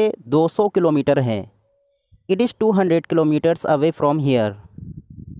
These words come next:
आप यहाँ क्या कर रहे हो? What are you doing here?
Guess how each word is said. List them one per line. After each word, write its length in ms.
आप 220
यहाँ 320
क्या 200
कर 140
रहे 280
हो? 160
What 200
are 120
you 220
doing 340
here? 340